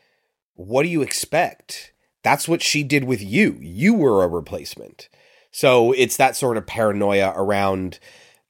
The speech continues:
relationships that start through adultery. It's like, how, like, what, what do you expect is going to happen? Oh, now they're gonna be faithful to you? Like,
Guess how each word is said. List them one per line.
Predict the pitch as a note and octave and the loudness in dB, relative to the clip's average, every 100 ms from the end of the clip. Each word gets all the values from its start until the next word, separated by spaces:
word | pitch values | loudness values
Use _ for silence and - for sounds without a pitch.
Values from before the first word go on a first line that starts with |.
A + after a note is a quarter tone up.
| _ - | _ -4
relationships | B2+ C3 C#3 - A#2+ C3+ - | 0 2 2 0 -2 -2 -2
that | A#2 - | -2 -2
start | - - - B2 B2 | -4 -2 2 2 2
through | - A2+ G2+ | -4 -2 0
adultery. | F2+ G#2+ A2 A2+ F2+ | 2 0 0 -4 -4
It's | E2+ - | -4 -4
like, | F#2+ D#2+ | -6 -4
how, | G#2 G#2+ A2 G2 F#2 _ | 2 4 4 2 -2 _
like, | G#2 F2 | -6 -6
what, | F#2 G#2+ A2 F#2 | 0 4 2 2
what | G#2 | -2
do | G#2+ | 0
you | G2+ | -2
expect | F#2 - - G#2 - | -4 -8 -2 -2 -2
is | F2+ | -8
going | F#2+ F#2 E2+ | -4 -4 -4
to | |
happen? | - A2 - B1 G1+ D2 _ _ _ _ _ - | -2 -2 -2 -8 -18 -20 _ _ _ _ _ 0
Oh, | G#2 | 0
now | F#2 G2+ G#2 | 2 2 2
they're | G#2+ | 2
gonna | G#2 G#2+ | 2 0
be | G2+ | -2
faithful | - G#2+ - A#2 | 0 -2 -2 -6
to | - | -6
you? | F#2 D#2+ G#2 G#3 C#4 _ _ _ _ _ | -10 -4 -2 -2 -2 _ _ _ _ _
Like, | B2+ A2 | -2 -2